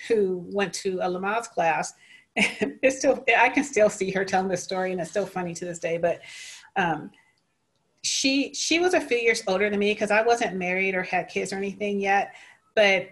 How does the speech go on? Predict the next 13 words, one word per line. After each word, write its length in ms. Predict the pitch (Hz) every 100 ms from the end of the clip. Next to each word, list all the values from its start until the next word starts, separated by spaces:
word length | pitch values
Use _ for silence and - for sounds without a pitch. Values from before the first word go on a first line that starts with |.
| _
she 360 | - - - 262
went 220 | 254 233
to 100 | 226
Lamaze 460 | 202 190 214 359 -
class, 440 | 226 190 202 214 -
and 120 | 214
she, 480 | - - 262 262 269
she 240 | - 247
came 480 | 240 - 233 247 302
and 120 | 240
she 200 | - 277
was 100 | 269
saying, 400 | - 240 220 202